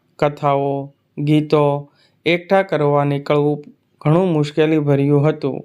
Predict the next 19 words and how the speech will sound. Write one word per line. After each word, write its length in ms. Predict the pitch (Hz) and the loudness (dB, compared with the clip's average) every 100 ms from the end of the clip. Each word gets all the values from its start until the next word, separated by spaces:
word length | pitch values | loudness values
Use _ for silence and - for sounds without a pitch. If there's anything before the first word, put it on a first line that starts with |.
| - _ _ - _ _ _ - | -18 _ _ -20 _ _ _ 0
અલગ 300 | 185 226 208 | 2 2 2
અલગ 220 | 180 170 | 2 2
સ્થળે 360 | - 160 151 | 0 0 2
ફરવાનું 560 | 147 156 151 151 151 156 | 0 0 2 2 2 0
હોવાથી 640 | 165 185 160 151 139 135 135 _ _ _ - | 0 2 2 0 -6 -6 -12 _ _ _ 0
ભોજનની 480 | 156 160 190 208 | 2 2 2 0
પણ 200 | 190 180 | 0 0
તકલીફ 480 | 165 147 151 156 151 | 0 0 0 0 0
ઊભી 280 | 147 143 156 | -2 2 2
થતી 380 | 160 139 143 139 | 2 0 0 0
હતી. 400 | 147 147 135 - - _ _ - _ _ _ | 0 0 -4 -6 -12 _ _ -20 _ _ _
રેકોર્ડિંગ 560 | 151 147 156 160 165 165 | 0 2 2 2 2 2
કરવાની 500 | 170 170 170 170 170 | 2 4 4 2 0
પણ 420 | 165 170 170 170 | 0 0 0 -4
સગવડ 500 | - - 165 165 170 | -4 -2 0 0 0
ન 100 | 165 | 0
હતી. 640 | 180 160 143 143 135 127 151 _ _ _ _ - | 0 2 0 -2 -4 -4 -10 _ _ _ _ 0
કોઈ 260 | 190 202 | 2 2
સમયે 600 | 190 202 208 156 139 139 | 0 0 0 2 0 -4